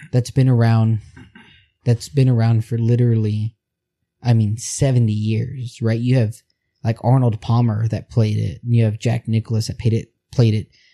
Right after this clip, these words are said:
uh, Gary Player, like, these legendary golfers, right?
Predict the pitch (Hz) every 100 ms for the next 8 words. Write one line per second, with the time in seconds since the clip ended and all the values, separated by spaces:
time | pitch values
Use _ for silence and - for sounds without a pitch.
0 | _ _ 113 107 104 120 120 113 - 113
1 | 107 120 117 107 - - 117 127 127 123
2 | 110 104 104 107 110 - 104 107 - -
3 | - 104 110 113